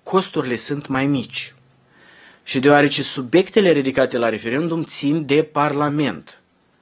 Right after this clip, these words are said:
și anume un Parlament mai mic, un Parlament mai eficient și, mai mult ca atât, o reformă a Parlamentului, ceea ce a fost promovat de Partidul Democrat începând de acum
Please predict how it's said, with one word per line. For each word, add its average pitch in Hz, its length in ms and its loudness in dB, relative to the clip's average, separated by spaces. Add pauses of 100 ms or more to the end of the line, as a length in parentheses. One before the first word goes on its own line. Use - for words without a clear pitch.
(260)
și - 140 -4
anume 131 160 0
un 123 60 -2
Parlament 131 460 0
mai 107 160 -4
mic, 147 440 -4
un 127 120 -10
Parlament 127 440 0
mai 123 180 -2
eficient 147 480 -4
și, - 120 -6
mai 135 100 -2
mult 151 200 0
ca 135 160 0
atât, 190 340 2 (440)
o 156 140 6
reformă 165 800 2
a 120 140 -2
Parlamentului, 143 720 -2 (380)
ceea 180 340 4
ce 160 220 0
a 143 60 2
fost 156 220 -2
promovat 131 560 2 (320)
de 127 160 -4
Partidul 120 440 -4
Democrat 117 600 -2 (600)
începând 127 440 -4
de 117 60 0
acum 110 440 -6